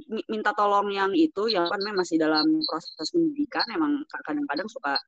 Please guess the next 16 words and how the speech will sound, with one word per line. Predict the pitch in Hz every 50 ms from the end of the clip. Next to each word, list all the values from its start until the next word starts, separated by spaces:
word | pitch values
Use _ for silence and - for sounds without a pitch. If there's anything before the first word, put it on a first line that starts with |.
| _ _ _ _ _ _ _ -
suka | 139 151 143
juga | 143 151 190 180 170 156 156 160 151
minta | - 147 139 -
tolong. | 139 151 156 156 147 147
Misalnya | 156 156 147 151 143 -
kayak | - 135 127 - - _ _ _ _ -
minta | - - 139
tolong | - 139 139 135 147
apa | 160 160 - 127 -
ya. | - _ _ _ _ _ _ _ _ _ _ _ -
Tapi | 185 190 269 302
nggak | 262 196 180 180
ada | 180
yang, | 180 180 170 170 170 175 - _ _ _ _ _ _ _ _ -
yang | 180 175 175 170 160 160 160 160 160 160 _ _ _ _ _ -
kayak | 160 156 156 151 156 160